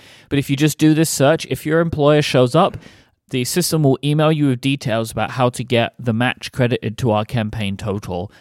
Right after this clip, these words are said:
So it explains how to do everything. This could double your donation. So you really, you should check. If you work for a company,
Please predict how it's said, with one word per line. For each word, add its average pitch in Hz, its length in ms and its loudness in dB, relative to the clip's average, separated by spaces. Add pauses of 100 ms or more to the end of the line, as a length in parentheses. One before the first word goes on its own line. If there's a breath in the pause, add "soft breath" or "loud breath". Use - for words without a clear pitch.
So - 100 -8
it - 80 -10
explains 113 400 -4
how 110 140 -6
to 107 100 -14
do 139 160 2
everything. 104 460 -2 (240 soft breath)
This - 160 -4
could 175 180 -6
double 151 320 2
your 135 140 2
donation. 110 600 -2
So 123 300 0
you 110 140 -8
really, 151 340 4
you 123 80 -2
should - 140 -8
check. 113 160 -4
If 127 80 -6
you 151 60 2
work 175 200 4
for 170 160 -4
a 165 40 -2
company, 185 500 0